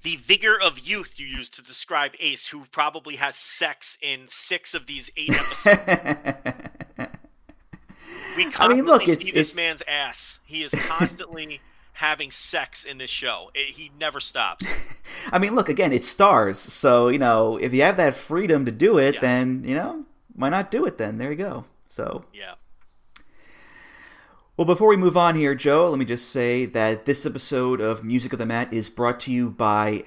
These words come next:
Speaker 2: HelloFresh. HelloFresh delivers pre-portioned ingredients and seasonal recipes right to your door. No card trips, no long checkout lines at the grocery store. It's just so much easier this way. You can also save, on average,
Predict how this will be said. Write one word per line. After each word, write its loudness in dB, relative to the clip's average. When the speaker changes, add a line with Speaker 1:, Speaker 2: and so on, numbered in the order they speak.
Speaker 2:
HelloFresh. 0
HelloFresh 2
delivers -4
pre-portioned -2
ingredients -4
and -6
seasonal -2
recipes -4
right -4
to -6
your 0
door. -4
No 4
card 0
trips, -2
no 4
long 0
checkout -2
lines -2
at -14
the -16
grocery -2
store. 0
It's -8
just -10
so -6
much -6
easier -6
this -8
way. 0
You -10
can 2
also 2
save, 2
on 6
average, -2